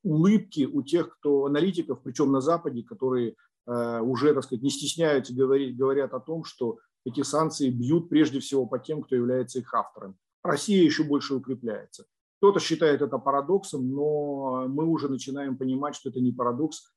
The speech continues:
это, видимо, некая закономерность, э, современного состояния экономики и политики, потому что вот эта мечта, э, о том, что глобализация всех, так сказать, сумеет, э, вывести на какой-то,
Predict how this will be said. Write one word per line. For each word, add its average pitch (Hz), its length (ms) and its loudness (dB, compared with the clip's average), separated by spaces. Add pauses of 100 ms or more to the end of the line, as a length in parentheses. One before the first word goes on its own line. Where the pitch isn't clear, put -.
(140)
это, 135 160 2
видимо, 139 380 4
некая 139 380 2
закономерность, 151 960 0 (300)
э, 123 240 -2
современного 147 600 4
состояния 143 760 -2
экономики 143 580 -4
и 147 120 -2
политики, 151 640 0
потому 135 300 -4
что - 240 -8 (360)
вот 135 160 0
эта 143 140 2
мечта, 143 640 0
э, - 60 -16
о 123 240 -4
том, 147 300 2
что - 220 -4
глобализация 143 840 0
всех, - 320 -6
так 127 100 -12
сказать, 113 220 -8 (140)
сумеет, 147 520 0 (120)
э, 131 100 -4
вывести 131 560 0 (240)
на 135 120 0
какой-то, 147 540 2